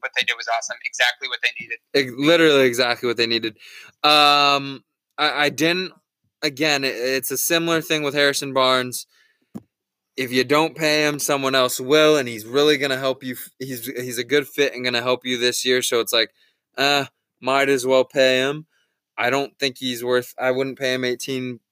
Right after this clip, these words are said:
Speaker 2: point nine million, twenty million or twenty-two, whatever. Um, but I get it. I really love the Ariza signing. He's, again, outside, outside of the actual basketball fit, which I think he's a great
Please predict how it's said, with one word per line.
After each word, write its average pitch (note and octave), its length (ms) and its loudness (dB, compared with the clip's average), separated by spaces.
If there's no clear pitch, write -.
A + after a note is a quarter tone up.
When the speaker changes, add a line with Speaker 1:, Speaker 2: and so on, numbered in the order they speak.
Speaker 2:
point A#2+ 200 -6
nine A#2+ 260 -2
million, A#2 540 2
twenty A#2 300 -4
million A2+ 340 0
or A2 40 0
twenty-two, A2 540 -4
whatever. A2+ 400 2
Um, A#2+ 720 2
but F3 100 4
I G3+ 80 2
get C3+ 300 0
it. D3 180 0
I B2+ 60 0
really F3 400 6
love D#3+ 240 4
the D#3 140 4
Ariza C#3 380 0
signing. C3 380 -4
He's, A#2 400 -12
again, A#2+ 480 -2
outside, B2+ 680 0
outside C#3 380 0
of B2+ 160 0
the A#2+ 160 2
actual B2 320 0
basketball A2+ 520 -2
fit, A2+ 300 -2
which A2 160 -8
I G#2+ 80 -2
think G#2+ 240 -12
he's G#2+ 160 -10
a G#2+ 60 -8
great G#2 380 -4